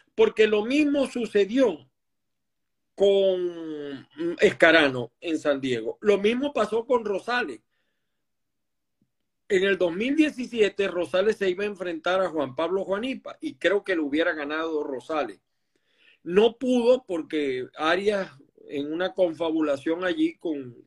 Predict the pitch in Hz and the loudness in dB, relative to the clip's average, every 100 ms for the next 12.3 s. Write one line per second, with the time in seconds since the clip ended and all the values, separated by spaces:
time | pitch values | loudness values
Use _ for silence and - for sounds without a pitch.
0 | _ 139 139 156 170 160 170 - 180 160 | _ -4 -2 -4 -4 -4 -4 -2 -2 -2
1 | 143 147 143 151 160 - - 170 151 170 | -2 0 2 0 0 -6 -2 -2 0 0
2 | 156 143 131 123 123 156 170 185 180 180 | 2 0 -2 -2 -2 -2 0 -4 -4 -4
3 | 180 175 180 185 180 156 156 _ _ _ | -2 -2 -2 -2 -4 -6 -8 _ _ _
4 | _ 156 170 - 165 151 151 160 147 151 | _ 2 2 2 2 4 4 2 2 -2
5 | 135 170 202 190 190 196 202 185 190 190 | 0 0 0 -2 -4 0 0 0 -4 -4
6 | 190 175 156 151 165 - 180 - _ _ | -2 -2 0 0 -2 -4 -12 -12 _ _
7 | _ _ _ 160 147 160 156 185 180 - | _ _ _ -6 -2 -2 0 0 0 -4
8 | 156 147 156 - - 143 131 165 160 185 | -2 -2 -2 -4 -2 -2 0 -4 -2 -4
9 | 170 151 - 160 160 135 135 135 185 190 | -4 -6 -2 2 2 2 0 2 0 -2
10 | - 143 143 151 185 208 202 202 208 220 | -4 -2 -2 -2 -4 -4 -4 -4 -2 -2
11 | 202 165 156 175 196 165 143 131 131 175 | -2 -2 -4 -2 -4 -2 -4 -6 -4 -4
12 | 131 104 | -4 -10